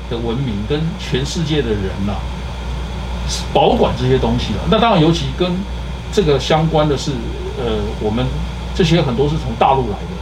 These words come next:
哦，所以我们刚，我们把它保存在我们手里面，照理说我们要，要，要好好的去做了哈。我们今天发生这样的事情哦，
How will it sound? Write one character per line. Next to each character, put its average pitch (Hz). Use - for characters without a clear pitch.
哦， 104
所 160
以 185
我 139
们 135
刚， 175
我 120
们 131
把 -
它 -
保 -
存 117
在 131
我 117
们 113
手 120
里 123
面， 123
照 165
理 123
说 147
我 147
们 120
要， 123
要， 156
要 165
好 -
好 120
的 110
去 165
做 208
了 -
哈。 -
我 170
们 226
今 262
天 285
发 247
生 254
这 240
样 208
的 175
事 185
情 107
哦， 101